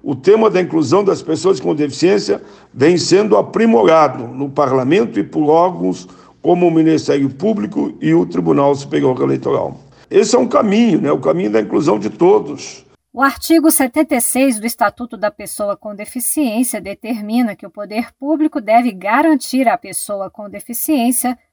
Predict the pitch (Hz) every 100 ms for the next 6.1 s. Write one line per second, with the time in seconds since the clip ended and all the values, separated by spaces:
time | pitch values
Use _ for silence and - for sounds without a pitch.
0 | _ _ 320 339 311 320 320 285 277 208
1 | 190 330 - 302 262 226 277 - - 311
2 | - _ _ - 202 226 311 311 - 294
3 | 269 196 185 185 185 214 254 233 - 262
4 | 294 285 247 294 302 262 254 208 208 240
5 | 220 180 170 208 214 269 - 240 285 311
6 | -